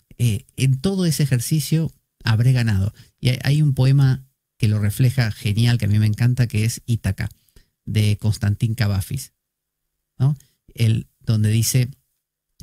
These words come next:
eh, mira, si quieres te lo puedo leer.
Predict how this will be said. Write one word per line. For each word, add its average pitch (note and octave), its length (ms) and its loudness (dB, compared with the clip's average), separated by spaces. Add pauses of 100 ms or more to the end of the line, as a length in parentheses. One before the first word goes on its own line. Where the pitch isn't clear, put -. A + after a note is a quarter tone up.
(120)
eh, G2+ 720 0 (360)
mira, B2 200 0
si - 80 -8
quieres C#3 220 2
te G#2+ 100 0
lo G2+ 100 0
puedo A2+ 140 0
leer. G#2 280 0